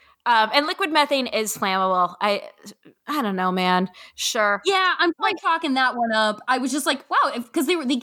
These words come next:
Speaker 2: that was, it was an interesting thing to me where they kept talking about, like, "We don't have explosives big enough to address this much methane.
Speaker 1: Mm-hmm.
Speaker 2: Like, we don't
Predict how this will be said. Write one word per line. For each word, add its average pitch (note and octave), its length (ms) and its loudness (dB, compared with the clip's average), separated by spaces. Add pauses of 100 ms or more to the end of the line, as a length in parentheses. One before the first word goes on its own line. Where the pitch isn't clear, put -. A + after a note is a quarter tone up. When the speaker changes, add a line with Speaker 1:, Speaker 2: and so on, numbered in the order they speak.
(120)
Speaker 2:
that D#4 260 0
was, D#4+ 160 -4
it - 280 -20
was D4 120 2
an D4+ 60 0
interesting D#4+ 380 2
thing B3 120 2
to B3 40 2
me A#3+ 80 0
where G#3 100 -2
they G3 100 -2
kept G3+ 200 -2
talking F#3+ 220 2
about, F#3 160 2
like, F3 160 -2 (240)
"We G3+ 240 2
don't A#3+ 320 2
have B3 160 0
explosives G3+ 560 -4
big F#3 220 -2
enough F#3 200 0
to G3+ 120 -2
address F3+ 400 -2
this F#3 200 -4
much F3 300 0
methane. A#3+ 640 0
Speaker 1:
Mm-hmm. C4+ 260 -10
Speaker 2:
Like, A3 240 2
we A3 220 2
don't A#3 180 -2